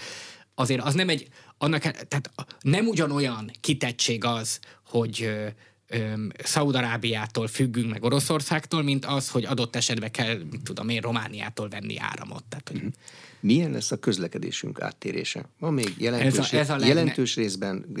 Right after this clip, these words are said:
Speaker 2: dízel és benzin megy.
Speaker 1: Ez a legnehezebb kérdés. A,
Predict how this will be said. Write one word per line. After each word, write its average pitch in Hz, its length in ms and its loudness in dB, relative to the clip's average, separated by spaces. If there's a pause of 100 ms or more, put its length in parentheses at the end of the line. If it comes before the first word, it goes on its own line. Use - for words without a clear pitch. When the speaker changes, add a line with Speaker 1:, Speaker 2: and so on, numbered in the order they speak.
(340)
Speaker 2:
dízel 113 500 0 (300)
és 92 220 -6
benzin 82 400 -4
megy. 90 320 -8
Speaker 1:
Ez 139 200 4
a 123 60 2
legnehezebb 101 600 -2
kérdés. - 580 -6 (160)
A, 110 300 2